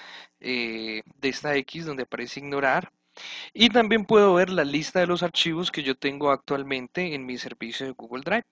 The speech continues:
<clears throat> En la parte superior van a aparecer una serie,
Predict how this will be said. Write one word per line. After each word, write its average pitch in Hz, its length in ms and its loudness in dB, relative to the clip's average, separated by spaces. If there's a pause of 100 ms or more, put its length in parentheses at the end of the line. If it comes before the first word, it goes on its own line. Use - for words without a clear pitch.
(280)
<clears throat> - 500 0 (580)
En 151 80 -2
la 143 80 2
parte 151 260 4
superior 190 560 4 (560)
van 147 220 10
a 175 40 8
aparecer 147 500 2
una 160 280 0
serie, 156 640 2